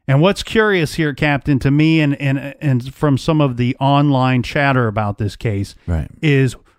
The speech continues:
Speaker 1: what did that word directly mean? We hear them say that twice when they're giving us this bombshell announcement, that she did not know them directly, meaning that Brittany was,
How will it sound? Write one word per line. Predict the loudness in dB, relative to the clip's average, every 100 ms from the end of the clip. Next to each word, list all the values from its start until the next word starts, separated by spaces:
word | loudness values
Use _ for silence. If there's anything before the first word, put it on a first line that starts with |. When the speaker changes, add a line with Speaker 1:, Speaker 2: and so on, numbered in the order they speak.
| _ -10
Speaker 1:
what | 0 2 0 -2
did | -2 -2
that | 0 0 -2
word | 0 0 0 0
directly | -2 0 0 -2 -4 -4 -2
mean? | 0 0 -2 -8 -6
We | -4
hear | -2 0 2
them | 2 0
say | -2 -4 -2
that | 0 -2 -4
twice | -8 -4 0 0 -2 -6 -14 -20 _ -2
when | 0 2
they're | 0
giving | 0 0 2 2
us | 0 -2
this | -2 -2 -2
bombshell | -2 0 0 0 -2 0 0 -2 _ _ -4
announcement, | -2 0 0 -4 -8 -8
that | -8
she | -6 -4 -2 0
did | 0 0
not | -2 -2
know | 0 2 2
them | 0 0 -2 -6 _ -4
directly, | 0 2 0 -2 -2
meaning | 0 2 2
that | 0 -4 _ _
Brittany | -2 0 0 0
was, | 2 2 0